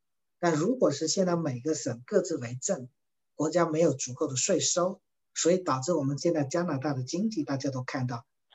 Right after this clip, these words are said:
就是不温不火的。为什么？因为国家没有足够的能力去带动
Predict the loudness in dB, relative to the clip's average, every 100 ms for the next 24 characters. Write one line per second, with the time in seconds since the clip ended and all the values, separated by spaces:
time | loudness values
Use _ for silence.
0 | -2 2 2 2 0 -2 _ _ _ 2
1 | 4 4 6 4 4 -2 -4 -16 _ _
2 | _ _ _ 4 6 6 0 -10 -16 2
3 | 4 6 4 4 4 6 6 6 2 -2
4 | 4 4 4 0 -2 -8 -2 0 0 -2
5 | _ _ _ _ _ -6 -6 -4 0 2
6 | 2 4 2 2